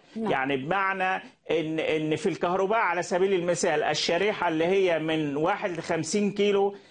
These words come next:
Speaker 2: آه، الزيادة فيها حوالي ستة وتلاتين في المية زيادة.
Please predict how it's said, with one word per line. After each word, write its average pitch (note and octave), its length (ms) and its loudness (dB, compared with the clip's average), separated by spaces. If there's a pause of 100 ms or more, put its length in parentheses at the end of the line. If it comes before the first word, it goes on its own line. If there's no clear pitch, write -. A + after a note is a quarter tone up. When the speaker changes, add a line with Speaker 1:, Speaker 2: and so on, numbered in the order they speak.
(220)
Speaker 2:
آه، E3 380 2
الزيادة F#3 460 2
فيها G#3+ 240 0
حوالي G3+ 300 0
ستة G3 380 -2
وتلاتين E3+ 400 0
في G#3 120 0
المية A3+ 520 0
زيادة. D#3+ 540 2